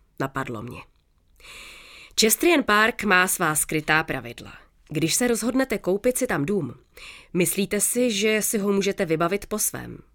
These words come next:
ale není to tak. Některé věci prostě mít musíte. Koš z poleny, kovové stojany na květiny, starožitné nástěnné hodiny, keramický dřez a na polici kameninový hmoždíř s paličkou.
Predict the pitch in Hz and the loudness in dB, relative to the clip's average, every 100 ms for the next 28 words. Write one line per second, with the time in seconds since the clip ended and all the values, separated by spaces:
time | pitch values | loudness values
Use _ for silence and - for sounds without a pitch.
0 | _ _ 156 147 135 135 131 - - - | _ _ 0 0 0 -2 -4 -6 -14 -16
1 | - - _ - - - 185 175 - 269 | -18 -20 _ -20 -20 -6 -2 0 0 0
2 | 214 180 185 - 254 - 196 185 - - | 2 0 0 -4 -6 -4 -4 -4 -4 -4
3 | 196 180 160 - 151 135 - 101 - - | 0 2 0 -2 -6 -4 -6 -8 -12 -20
4 | - _ _ _ _ _ - 254 - - | -20 _ _ _ _ _ -4 -2 0 -2
5 | - 175 180 180 185 - _ _ - 147 | 0 0 0 -2 -4 -10 _ _ -2 0
6 | 139 117 113 - 151 147 131 123 139 165 | -2 -4 -4 -4 -2 -2 -2 -4 -2 0
7 | 151 160 156 160 170 - - - - 185 | 0 -2 -4 -4 -8 -16 -16 -8 0 2
8 | 175 180 170 185 175 160 147 - 160 131 | 4 2 0 0 2 2 0 -2 -2 -4
9 | 123 139 151 165 170 175 170 - - - | -6 -6 -2 -2 -2 -6 -12 -20 -4 2
10 | 180 160 151 - - 123 - 151 170 - | 4 4 2 -2 -6 -10 -4 -2 -2 -2
11 | - - - - 135 131 139 196 202 196 | -4 -8 -20 -4 -2 0 0 0 0 -2
12 | - 202 - 147 156 180 185 185 131 127 | -4 -4 -2 0 2 2 0 -2 -6 -2
13 | 143 151 - 165 170 - - 127 113 - | -2 -2 -8 -8 -4 -6 -4 -6 -6 -10
14 | - - - | -10 -16 -20